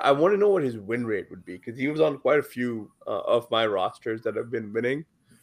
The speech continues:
or made it to the, like, they made it to the, uh, week fifteen, um, before getting dumpstered,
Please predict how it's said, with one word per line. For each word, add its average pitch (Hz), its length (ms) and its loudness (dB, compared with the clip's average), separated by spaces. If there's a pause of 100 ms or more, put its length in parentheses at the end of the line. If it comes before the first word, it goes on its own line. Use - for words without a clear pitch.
(120)
or 120 100 4
made 113 160 6
it 117 60 2
to 120 80 2
the, 110 120 -6 (120)
like, 110 320 0
they 147 100 -8
made 117 220 0
it 120 140 0
to 120 80 0
the, 104 280 0
uh, 95 140 0 (560)
week 120 260 0
fifteen, 107 560 -2 (560)
um, 95 600 0
before 117 260 4
getting 113 260 4
dumpstered, 104 580 0